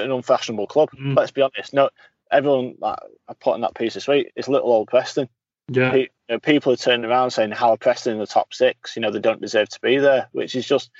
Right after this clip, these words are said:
Speaker 1: I, the reason I did that whole piece was 'cause a Bristol City fan got my back up in the morning, and it really
Speaker 2: <laughs>
Speaker 1: grated on me.
Speaker 2: Yeah,
Speaker 1: If it,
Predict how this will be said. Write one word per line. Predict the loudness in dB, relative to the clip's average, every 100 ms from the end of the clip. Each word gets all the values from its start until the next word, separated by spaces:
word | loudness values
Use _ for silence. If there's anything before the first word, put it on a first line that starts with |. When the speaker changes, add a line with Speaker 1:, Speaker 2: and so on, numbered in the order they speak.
| -10 0
Speaker 1:
I, | 0 0 -4
the | 2
reason | 4 4 2
I | 0
did | 0 2
that | 2
whole | 2 0 0
piece | -2 -2 -2
was | -10
'cause | -8 -6
a |
Bristol | -6 -6 -6
City | -4 -6 0
fan | -2 0
got | -4 -4
my |
back | -2 -2 -2
up | -6 -6
in |
the | -2
morning, | 0 0 -2 -4
and | -2
it | -2
really | -2 2 4 4
Speaker 2:
<laughs> | 2
Speaker 1:
grated | -2 -4 -8 -6 -4
on |
me. | -4 -6 -20 -14 -2
Speaker 2:
Yeah, | 2 4
Speaker 1:
If |
it, | 2